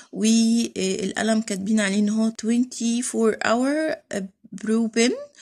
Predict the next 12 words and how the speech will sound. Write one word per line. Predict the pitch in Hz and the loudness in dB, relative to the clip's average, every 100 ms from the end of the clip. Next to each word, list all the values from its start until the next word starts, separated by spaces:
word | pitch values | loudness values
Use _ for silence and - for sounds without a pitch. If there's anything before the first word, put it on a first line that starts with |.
| - - - | -20 -20 -10
وكاتبين | 196 214 214 220 220 220 220 220 - 208 180 202 208 | -2 0 0 0 0 0 0 -2 -2 -4 -4 -2 0
الدرجه | 202 202 208 196 | 0 -2 -2 -2
هنا | 202 202 185 | -4 -4 -4
اهي | 196 202 | -2 2
ميديوم | 214 202 208 226 233 233 208 - | 4 2 2 4 6 4 2 -4
براون، | 185 185 202 240 330 370 294 | -4 -2 2 2 2 0 0
وطبعا | 240 214 220 214 | 0 2 2 2
هو | 214 214 214 | 2 2 2
made | 202 226 - | 2 0 0
in | 196 190 | 0 2
Germany. | 202 226 247 330 494 - - - | 2 4 4 0 -4 -12 -20 -18
و، | - | -6